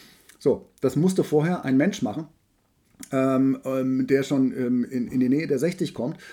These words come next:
und der musste diese zwanzig Tanks hochklettern. Und wenn du so einen Tank in voller Montur mal hochgelaufen bist, dann weißt du, was das für eine körperliche Leistung ist. So, das machst du, und da kommen wir wieder zum typischen Deutschland-Dachdecker-Beispiel, ja,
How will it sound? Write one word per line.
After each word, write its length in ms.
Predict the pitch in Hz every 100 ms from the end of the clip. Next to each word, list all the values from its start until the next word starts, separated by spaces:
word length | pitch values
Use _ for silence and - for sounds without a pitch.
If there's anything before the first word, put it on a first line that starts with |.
| -
und 400 | - 139 135 -
der 140 | 139 123
musste 380 | 147 165 -
diese 240 | 143 143 139
zwanzig 420 | 143 143 147 -
Tanks 300 | - 202 -
hochklettern. 500 | 113 - - - - - - -
Und 80 | 120
wenn 80 | 151
du 100 | 139
so 120 | 131
einen 200 | 123 -
Tank 320 | - 185 220
in 80 | 127
voller 260 | - 175
Montur 580 | 185 160 156 139 165 254 - -
mal 180 | - 110
hochgelaufen 580 | 247 - 117 - - 117
bist, 240 | 190 190 - - -
dann 160 | 110
weißt 260 | 123 185 185
du, 100 | 135
was 160 | 143 151
das 140 | 127
für 140 | -
eine 180 | 110 104
körperliche 480 | 101 - - 123 117
Leistung 360 | 120 180 - -
ist. 200 | - - - - -
So, 80 | 139
das 200 | 123 127
machst 320 | 156 - -
du, 80 | 175
und 80 | 135
da 80 |
kommen 180 | 117 147
wir 120 | 135
wieder 80 | 131
zum 220 | 131 123 -
typischen 260 | 185 185
Deutschland-Dachdecker-Beispiel, 1300 | 123 135 147 127 - 165 - 120 107 - 107 - 220
ja, 200 | 127 170